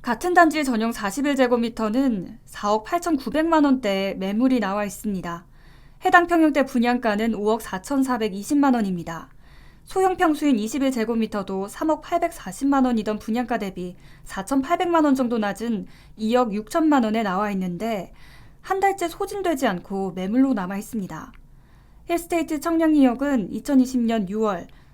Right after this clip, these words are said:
청약 당시 평균 삼점일사 대 일의 경쟁률을 기록하며 완판에 성공했던 오피스텔이었습니다.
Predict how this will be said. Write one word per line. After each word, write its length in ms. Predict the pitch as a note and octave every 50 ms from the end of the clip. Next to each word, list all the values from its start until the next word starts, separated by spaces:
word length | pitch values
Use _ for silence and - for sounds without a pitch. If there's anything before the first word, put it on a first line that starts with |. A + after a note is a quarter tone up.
| -
청약 380 | - - D#4 C#4+ D4 C#4 C#4 -
당시 580 | C4 A#3 G#3+ G3+ F#3+ - - A3 A3 A3 A3 -
평균 300 | - D#4 D4 C#4+ D4 C#4+
삼점일사 840 | C#4+ - F4 F4 F4 - F4+ F4 C4+ G3+ G#3 A3 A3 - B3 A#3 A#3
대 300 | G3 A3 G#3+ G#3+ - - -
일의 320 | G#3 A3 A3+ C4+ D4 C#4+
경쟁률을 580 | C4+ A3 F#3+ G3 F#3 A#3 A3+ G#3+ G3 F#3+ A3 A3
기록하며 580 | A3 G#3+ G#3 A#3 A3+ G#3+ G3 F3 E3+ F3+ F3+ F3+ - - - - - -
완판에 500 | F#3 F3+ F3+ F3 F#3 - C#4+ D#4+ D#4 D#4
성공했던 640 | D#4+ E4 D4+ D#4 D4 C4+ A#3 B3+ - A3 G#3+ G#3 F#3+
오피스텔이었습니다. 1120 | G3 F#3+ - C#4+ C#4 C#4 - - C4+ A3+ A3 G3+ G3+ - G#3 F#3 D#3+ - E3 F3+ F3 -